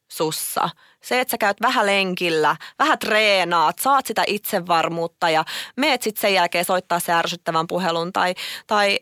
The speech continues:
meet kattoo sitä puolisoa, että ei vitsi, sä oot muuten ihana tyyppi. Ja, ja jotenkin muuttaa vähän sitä omaa ajattelua sillä, sillä treenin ja levon ja itsensä välittämisen avulla. Ja se on ehkä mun Instagraminkin tarkoitus tänä päivänä.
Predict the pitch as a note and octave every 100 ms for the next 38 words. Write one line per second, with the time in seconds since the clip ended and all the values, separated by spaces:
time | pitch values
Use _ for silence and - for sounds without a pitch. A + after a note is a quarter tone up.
0 | - _ - C4+ B3 G#3 - F#3 - F3
1 | F3+ E3+ F3 A#3 D#4 D4 - F#3 F3+ E3+
2 | E3 D#3+ A2 E3+ E3 - - - - -
3 | - - - G#3+ - D#4+ E4 A3+ A3 B3
4 | A#3 - E3 D#3+ F3+ E3+ E3 G#3 A3+ G3
5 | D#3+ F3 E3+ E3 - E3+ D3 D#3+ F3 D#3
6 | D3+ - - - - - C#4+ C4 G3 F3+
7 | F3 E3+ F3 F3 E3+ E3+ E3+ F3+ F3+ G#3
8 | A#3 - F3+ F3 E3+ D3 D#3 G2 F#2 F3
9 | - F3+ - _ _ _ _ _ _ _
10 | - - F3+ E3+ E3 D#3+ E3+ A3+ A3+ -
11 | - F#3+ - G3+ F#3+ G3 E3 D#3 D#3 D#3+
12 | F3 E3 E3 - - - - _ - E3+
13 | - - G3+ - - _ _ _ - D3+
14 | E3+ - G#3 G3 G3